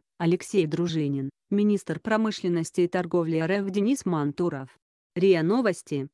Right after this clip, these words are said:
Алексей Дружинин. Министр промышленности и торговли Р Ф Денис Мантуров.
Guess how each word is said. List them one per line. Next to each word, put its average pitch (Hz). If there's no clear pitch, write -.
Алексей 170
Дружинин. 151
Министр 202
промышленности 180
и 175
торговли 170
Р 160
Ф 196
Денис 208
Мантуров. 151